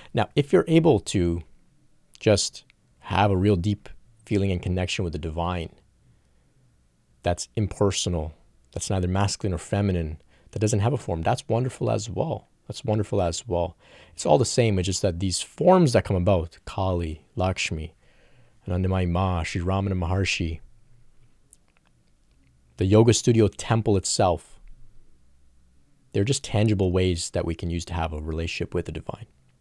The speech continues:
okay? And so that's really what religion, when we have these different symbols and icons, that's really what it's about. Sometimes it's misinterpreted, and of course it's, you know, hijacked, and we're, we're mo-, you know, people fight, "My symbol is better than your symbol," and that sort of thing, but they've missed the point entirely.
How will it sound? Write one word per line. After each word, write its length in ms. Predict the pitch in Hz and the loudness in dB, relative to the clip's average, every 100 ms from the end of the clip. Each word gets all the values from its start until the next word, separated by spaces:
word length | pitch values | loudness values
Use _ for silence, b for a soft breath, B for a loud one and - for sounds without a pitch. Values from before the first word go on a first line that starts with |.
| _ - | _ -10
okay? 220 | 90 90 _ _ b b b b b b b _ | -8 -8 _ _ b b b b b b b _
And 120 | 95 | -2
so 80 | 101 | 2
that's 300 | 107 139 - | 4 4 4
really 180 | 151 135 | 6 6
what 400 | 98 107 - - _ _ | 6 4 2 -12 _ _
religion, 580 | 78 76 90 104 110 117 - _ _ | -6 -2 0 0 -2 -4 -12 _ _
when 120 | 92 | -10
we 100 | 87 | -6
have 200 | 87 87 | -2 -2
these 140 | 82 73 | -2 -6
different 240 | 85 80 | -6 -6
symbols 460 | - 92 90 87 85 | -2 -2 0 -2 -4
and 80 | - | -4
icons, 420 | 90 - 101 95 | -4 -2 -2 -2
that's 160 | 80 | -2
really 180 | 85 95 | 0 -2
what 160 | 113 113 | 0 -2
it's 100 | 117 | 0
about. 300 | 113 113 135 | 0 0 0
Sometimes 240 | 107 95 | -2 0
it's 160 | 85 - | -2 -2
misinterpreted, 760 | 87 90 82 85 95 92 95 | -2 -2 -2 -2 0 0 0
and 120 | 87 80 | 0 -4
of 160 | - | -6
course 280 | - 85 - | -2 0 -2
it's, 240 | - - - B B B B - | -8 -10 -14 B B B B -6
you 80 | 78 | -6
know, 60 | |
hijacked, 680 | 78 104 95 92 87 87 - | 0 4 4 4 2 0 -4
and 260 | 82 85 - - | -10 -10 -10 -8
we're, 140 | - - | -8 -8
we're 140 | - - - - - 233 - | -8 -8 -10 -20 -20 -20 -4
mo-, 400 | 92 - 92 90 - - - - - | -2 -2 -6 -12 -14 -20 -20 -20 -10
you 120 | 95 | -8
know, 100 | 87 | -6
people 260 | - - | -6 -6
fight, 300 | 90 - 90 | -2 2 2
"My 180 | 90 98 | 4 2
symbol 320 | 95 - 92 | 2 0 0
is 120 | 90 82 | 0 0
better 180 | 90 | 0
than 100 | 87 | 0
your 160 | 85 90 | 2 0
symbol," 400 | - 98 87 87 | 0 0 0 0
and 80 | 87 | 0
that 120 | 92 | -2
sort 100 | - | -4
of 80 | 80 | -6
thing, 180 | - 92 | -8 -8
but 160 | - - | -8 -4
they've 160 | 90 | -2
missed 180 | 95 - | -2 -2
the 60 | 87 | -4
point 260 | - 85 | -4 -4
entirely. 540 | 82 - 104 - - | -4 -2 -2 -2 -10